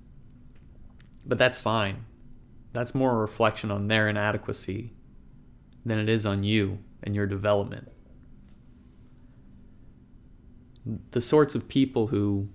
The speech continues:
waste their lives watching T V are the same sort who are not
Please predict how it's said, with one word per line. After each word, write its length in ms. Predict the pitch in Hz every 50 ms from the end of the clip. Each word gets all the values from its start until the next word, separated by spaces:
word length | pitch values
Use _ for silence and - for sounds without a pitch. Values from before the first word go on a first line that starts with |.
| - - -
waste 360 | 110 117 120 120 113 - -
their 180 | - 104 98 98
lives 540 | 104 107 107 110 110 107 107 101 101 101 -
watching 340 | 110 107 104 - - 104
T 260 | 98 - - 113 107 104
V 440 | 101 110 117 113 107 104 101 98 - - - - - - - - - - - - - - - - - - - - - - - - - - - - - - - - - -
are 80 | 117
the 100 | 110 107
same 300 | - - 139 139 135 120
sort 340 | 107 - - 123 123 113 104
who 100 | - 104
are 300 | 101 101 110 104 107 - - -
not 460 | 113 113 120 120 117 - - -